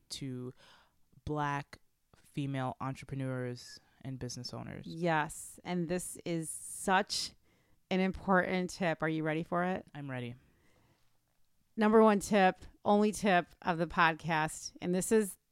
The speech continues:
Speaker 2: perfect around the discussion of motivation. Stop hanging out with your friends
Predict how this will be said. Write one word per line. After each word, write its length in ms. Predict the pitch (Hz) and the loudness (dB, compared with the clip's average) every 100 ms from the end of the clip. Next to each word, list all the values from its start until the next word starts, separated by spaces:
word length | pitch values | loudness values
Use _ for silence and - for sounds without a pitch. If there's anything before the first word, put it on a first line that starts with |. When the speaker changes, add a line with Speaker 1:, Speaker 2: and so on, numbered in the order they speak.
| _ | _
Speaker 2:
perfect 760 | - 247 269 - 220 185 - - _ _ _ - | 0 6 6 6 2 2 -8 -20 _ _ _ -6
around 240 | 180 185 180 | 2 4 2
the 100 | 165 | 0
discussion 560 | 170 - 175 175 170 | -6 -2 0 0 0
of 80 | 165 | 0
motivation. 800 | 165 160 151 156 151 160 175 175 _ _ _ _ _ _ _ _ _ _ | 2 2 2 0 -2 -6 -6 -8 _ _ _ _ _ _ _ _ _ _
Stop 460 | - - 202 190 202 | -12 -6 4 4 4
hanging 260 | 208 220 208 | 0 2 2
out 180 | 185 | 2
with 160 | 180 - | 2 -2
your 120 | 175 | -6
friends 800 | 160 - 165 160 160 160 - - | -4 0 2 2 0 -2 -6 -14